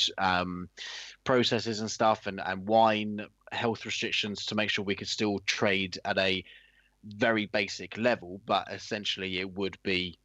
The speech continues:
a no trade, uh, sorry, a no deal we would still come out with. Um, so, yeah, I, I absolutely think I was very relieved,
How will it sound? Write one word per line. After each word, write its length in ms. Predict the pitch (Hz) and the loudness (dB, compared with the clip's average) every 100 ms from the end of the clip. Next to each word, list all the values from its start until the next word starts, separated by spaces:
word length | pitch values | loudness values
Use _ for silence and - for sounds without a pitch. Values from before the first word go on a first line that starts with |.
| _ | _
a 80 | 95 | -4
no 380 | 92 92 90 85 - | -2 -2 -4 -6 -8
trade, 400 | - 101 90 87 - - | -4 0 0 -2 -10 -4
uh, 120 | 98 | -2
sorry, 280 | 92 117 90 | 2 2 2
a 80 | 90 | 0
no 240 | 95 92 | 0 0
deal 340 | 90 101 85 85 | 0 0 -2 -4
we 120 | 92 | -6
would 100 | 87 | -4
still 260 | - 101 87 | -4 -4 -4
come 200 | - 92 | -2 0
out 180 | 87 - | 0 -2
with. 220 | 64 - - - - - | -12 -16 -14 -12 -12 -4
Um, 500 | 104 104 104 104 107 - - | 2 4 4 2 -2 -8 -14
so, 520 | - - 165 165 175 160 | -8 2 6 6 6 0
yeah, 280 | 190 208 95 117 | 0 2 2 2
I, 160 | 165 | 2
I 160 | - 196 | 4 4
absolutely 400 | 202 - 170 147 | 4 0 -6 0
think 520 | 165 135 117 - - _ _ | 2 2 2 -12 -18 _ _
I 160 | 139 135 | 2 4
was 380 | 131 131 - - | 4 2 0 0
very 260 | 170 156 135 | 4 4 4
relieved, 680 | 110 104 92 90 117 - | 0 -4 -6 -6 -8 -12